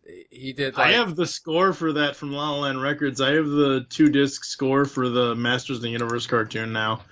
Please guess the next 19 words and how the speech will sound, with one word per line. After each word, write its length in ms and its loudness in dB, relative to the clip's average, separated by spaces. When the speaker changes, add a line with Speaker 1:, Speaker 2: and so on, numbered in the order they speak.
Speaker 2:
Oh 280 4
my 200 2
god. 560 0
Yeah, 240 0
hearing 440 2
that 220 0
music 520 -2
is 300 -10
absolutely 580 -2
amazing. 440 -6
Say 200 0
what 180 4
you 120 2
will 180 6
about 200 0
the 60 -10
Filmation 640 -2
He-Man 420 0
show, 440 4